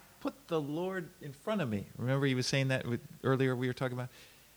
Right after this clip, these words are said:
And because of that, he had the confidence that he's at my right hand, I will not be shaken. The Lord wants us to live with confidence, but confidence in him.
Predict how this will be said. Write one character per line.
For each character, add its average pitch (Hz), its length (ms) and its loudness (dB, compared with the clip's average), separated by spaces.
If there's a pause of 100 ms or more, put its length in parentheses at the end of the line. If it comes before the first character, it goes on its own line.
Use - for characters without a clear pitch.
And 143 120 -2
because 269 380 2
of 185 80 4
that, 170 140 8
he 156 80 8
had 151 100 8
the 143 80 4
confidence 160 600 2
that 123 220 2
he's 214 320 2
at 196 60 2
my 160 100 4
right 156 240 6
hand, 147 180 4
I 131 60 4
will 127 120 4
not 139 200 2
be 135 80 2
shaken. 127 500 2 (560)
The 180 60 0
Lord 262 220 4
wants 233 260 0
us 196 160 2
to 139 80 2
live 151 280 2
with 143 160 0
confidence, 143 640 -4 (280)
but - 180 -2
confidence 160 600 0
in 113 100 0
him. 98 540 0